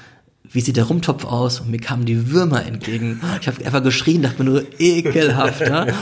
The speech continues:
Und vor allem auch so einfach mal hundertzwanzig Euro mit Rum, hundertdreißig, hundertvierzig Euro einfach in die Tonne geworfen. Das Ding, der Keller sah aus wie Sau,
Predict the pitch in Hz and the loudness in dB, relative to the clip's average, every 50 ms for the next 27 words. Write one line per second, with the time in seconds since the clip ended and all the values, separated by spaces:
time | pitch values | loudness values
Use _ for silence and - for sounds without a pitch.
0 | 180 - 135 - - 135 151 147 143 143 135 139 135 139 131 131 127 123 123 123 | -4 -4 -4 -4 -4 -2 -2 -2 -2 -2 -2 -2 -2 0 0 2 2 2 2 0
1 | 123 - - - - - 151 156 156 147 139 143 - 135 143 139 - 147 117 - | -4 -6 -10 -12 -6 -2 0 0 2 0 -2 -2 -4 -4 -4 -4 -6 -6 -8 -6
2 | 135 147 147 147 139 127 123 131 135 160 156 143 139 135 127 - 131 135 147 - | -6 -4 -2 -2 -2 -2 -2 -2 -2 -2 -2 0 0 -2 -2 -2 -4 -4 -4 -4
3 | 143 139 135 139 - 175 165 139 - - - 139 139 135 139 135 131 135 131 - | -4 -4 -4 -4 -2 -2 -4 -4 -4 -4 -4 -2 -2 0 0 0 0 -2 -4 -8
4 | - - - - - 135 139 139 131 - 139 143 143 139 - 170 185 185 131 123 | -10 -12 -8 -4 -2 -2 0 -2 -2 -2 0 0 0 0 0 0 0 2 2 0
5 | 113 113 117 117 117 120 143 147 165 214 - - - - 151 143 139 - - - | 0 0 0 0 0 -2 -2 -2 -4 -4 -6 -10 -14 -12 -10 -10 -10 -10 -12 -16
6 | - - _ _ _ _ - - - - 151 156 147 143 139 143 143 - 127 123 | -20 -20 _ _ _ _ -18 -6 -2 0 2 2 2 2 0 0 -2 -2 0 0
7 | 123 113 113 160 170 165 151 139 139 131 110 135 147 139 - 139 131 135 135 127 | 0 0 2 2 2 2 4 2 2 2 2 0 -2 -2 0 0 0 2 2 2
8 | 131 131 135 131 | 4 2 2 0